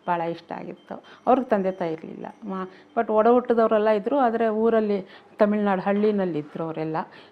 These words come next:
ಇವ್ರಾಗ ಹೋಗ್ಬೇಕು ಹೊರತು ಅವ್ರು ಯಾರೂ ಇಲ್ಲಿ ಈಗಲೂ ಬರೋದಿಲ್ಲ ಅವರೆಲ್ಲ.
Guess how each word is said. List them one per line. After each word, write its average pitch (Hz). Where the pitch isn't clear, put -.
ಇವ್ರಾಗ 196
ಹೋಗ್ಬೇಕು 214
ಹೊರತು 196
ಅವ್ರು 190
ಯಾರೂ 185
ಇಲ್ಲಿ 175
ಈಗಲೂ 196
ಬರೋದಿಲ್ಲ 160
ಅವರೆಲ್ಲ. 151